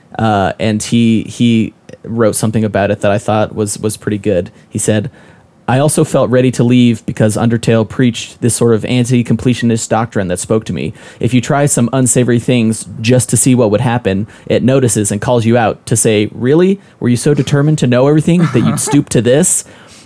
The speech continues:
It doesn't just do this as a one-off gag, but offers an entire story branch dedicated to addressing players determined to check every box on the list." So it, it kind of, I don't know, that, uh,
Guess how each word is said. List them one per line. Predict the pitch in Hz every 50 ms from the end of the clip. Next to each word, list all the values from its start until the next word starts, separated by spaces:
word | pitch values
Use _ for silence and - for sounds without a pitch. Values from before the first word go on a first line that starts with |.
| - - -
It | 123 120
doesn't | 151 143 139 156 127
just | - 135 - -
do | 143
this | 135 135 120
as | - 131 113
a | 120
one-off | 113 120 123 120 117 107 -
gag, | - 117 113 110 107 101 98
but | 113
offers | - 98 120 117 - 127 120 113
an | 101 101 113
entire | 110 - 131 120 123 123
story | 120 - - 120 117 117
branch | 110 - 107 98 98 -
dedicated | - 120 117 110 117 - 123 117 104 107 107 - - - - -
to | - -
addressing | 110 104 127 120 113 - 120 110
players | 101 - 127 113 113 110 107 107 107 -
determined | 113 104 - - 107 110 113 110
to | - -
check | - - 113 110 -
every | - 107 107 117 110
box | - 110 104 110 - -
on | 113 113
the | 107 104
list." | 104 104 92 85 - - - - - - _ _ _ _ _ -
So | - - 156 147 135 135
it, | 123 127 135 -
it | 143 156
kind | - 156 165 180
of, | 156 147
I | - 113 139
don't | 156 151
know, | 147 127 -
that, | 104 135 135 123 - - -
uh, | 120 120 113 107 104 101 98 -